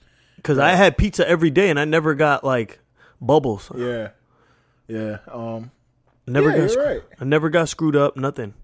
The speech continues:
Speaker 2: Yeah, right. You're right. No major
Speaker 1: Clean food.
Speaker 2: bathroom. Yo, did you use the bidet there?
Speaker 1: No, I didn't.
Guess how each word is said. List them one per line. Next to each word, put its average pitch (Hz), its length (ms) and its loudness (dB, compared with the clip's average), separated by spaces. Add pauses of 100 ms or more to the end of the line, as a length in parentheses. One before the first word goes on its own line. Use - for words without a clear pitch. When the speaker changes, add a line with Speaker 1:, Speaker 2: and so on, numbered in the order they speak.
(160)
Speaker 2:
Yeah, 151 120 -18
right. 147 420 -8 (680)
You're 135 160 -14
right. 131 340 -10
No 131 580 -10 (200)
major 127 540 -10
Speaker 1:
Clean 156 320 2
food. 135 300 0
Speaker 2:
bathroom. 120 260 -10 (400)
Yo, 143 140 0
did 120 220 -4
you 131 80 -8
use 165 180 -6
the 165 80 -6
bidet 123 440 -6
there? 170 200 -12 (180)
Speaker 1:
No, 110 200 -4
I 104 80 -4
didn't. 98 280 -10